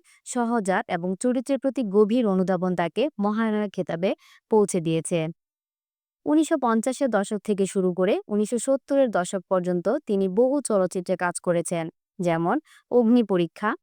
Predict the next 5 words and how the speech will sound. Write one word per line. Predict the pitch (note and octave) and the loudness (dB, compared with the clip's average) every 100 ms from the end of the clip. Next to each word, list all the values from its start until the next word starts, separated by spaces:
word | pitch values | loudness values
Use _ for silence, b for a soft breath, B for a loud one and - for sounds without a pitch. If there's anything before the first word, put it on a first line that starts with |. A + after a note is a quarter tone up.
| _ - | _ -8
হারানো | G3+ G3 G3+ G3 | -2 0 2 0
সুর, | F#3 G#3 D4 - _ | -2 -2 -4 -6 _
অ্যান্টনি | G3 A3 A3 A3+ G3+ | -2 0 0 0 -2
ফিরিঙ্গি, | F#3 E3+ F3 A3+ G4 _ _ | -2 -2 -2 -4 -6 _ _
চৌরঙ্গি, | - C4+ C4 A3+ F#3+ F3+ | 0 2 2 0 0 -2